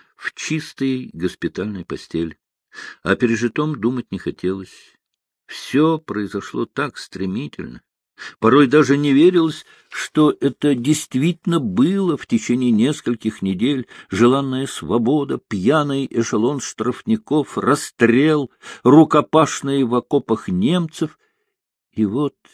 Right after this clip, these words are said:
тишина в госпитальной палате. Но, отоспавшись в покое госпитальной палаты, Василий постоянно мысленно возвращался в пережитое за последние годы.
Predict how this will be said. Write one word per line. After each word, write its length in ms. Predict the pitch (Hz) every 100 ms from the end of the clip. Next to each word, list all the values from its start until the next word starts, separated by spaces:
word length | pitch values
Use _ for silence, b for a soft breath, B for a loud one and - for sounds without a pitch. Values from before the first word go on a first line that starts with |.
| _ _ _
тишина 760 | - 101 - 90 73 73 135 165
в 100 | 143
госпитальной 760 | 131 - - 113 120 120 113
палате. 560 | 110 104 101 82 - _ _ _ _ _ _ _ _ _ _ -
Но, 460 | 107 127 127 123
отоспавшись 1040 | - 113 117 - - 123 - 120 113 - - -
в 140 | -
покое 420 | 101 - 123 120
госпитальной 640 | 110 107 - 110 113 117 110
палаты, 400 | 113 113 123 98
Василий 580 | 98 - 127 117 117 - b b b
постоянно 840 | 113 - 127 120 120 139 139 135
мысленно 640 | 139 131 135 - 123 131 120
возвращался 1000 | 120 113 123 120 - 131 131 - 123 - b b
в 120 | -
пережитое 600 | - 110 107 113 117 117
за 140 | 104
последние 580 | 104 98 - 92 87 87
годы. 300 | 71 78 67